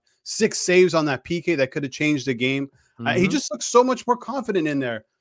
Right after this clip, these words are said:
Speaker 1: If you compare him to Samsonov, it's, it's night and day. And I'm not trying to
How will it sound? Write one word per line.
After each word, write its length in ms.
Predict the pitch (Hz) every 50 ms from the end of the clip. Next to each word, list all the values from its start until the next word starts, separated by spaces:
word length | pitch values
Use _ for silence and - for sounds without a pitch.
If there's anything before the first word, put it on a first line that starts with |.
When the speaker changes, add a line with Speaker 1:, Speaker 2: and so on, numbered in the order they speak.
| _ _ _ _ _ _ - - -
Speaker 1:
If 140 | 180 - -
you 60 | 196
compare 360 | - 220 180 - 220 240 247
him 100 | 254 226 -
to 140 | - 202
Samsonov, 720 | 180 - - 196 226 247 226 - 143 123 104 98 101 110 -
it's, 160 | 143 139 -
it's 220 | - 165 151 - -
night 220 | 139 170 208 196
and 120 | 156 131 113
day. 320 | 123 165 208 170 117 - -
And 100 | 113 127
I'm 80 | 135
not 160 | 160 185 185 185
trying 160 | - 202 202
to 160 | 190 165 131